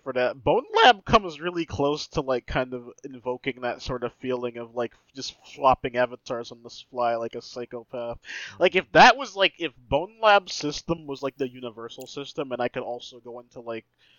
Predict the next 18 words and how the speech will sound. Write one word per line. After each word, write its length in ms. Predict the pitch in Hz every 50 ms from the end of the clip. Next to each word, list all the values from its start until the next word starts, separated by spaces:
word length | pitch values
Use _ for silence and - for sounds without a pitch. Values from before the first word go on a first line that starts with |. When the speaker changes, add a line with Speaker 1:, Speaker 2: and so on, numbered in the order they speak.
| _ _ _ _ _ _ -
Speaker 1:
the 100 | 147 139
nitty-gritty 680 | 131 127 135 127 131 123 120 117 117 117 123 131 127 131
of 180 | 120 117 107
building 380 | - 120 117 120 120 120 110 113
my 140 | 113 113 113
avatar 500 | 113 110 117 117 - - 131 113 110 -
from 160 | - 120 113 110
the 80 | 113
ground 380 | 104 110 113 110 107 107 104 -
up, 220 | 104 110 117 - _ _
that, 240 | - 113 131 - -
that 220 | 131 143 165 -
would 160 | 175 156 135 -
probably 480 | - 143 127 120 110 104 113 110 110
be, 540 | 104 110 113 107 107 107 101 101 104 104 _ _ _ _ _ _ _ _ _ _ _ _ _ _ _ -
that, 200 | 147 160 185 - 165
that 160 | 196 226 220
would, 100 | 185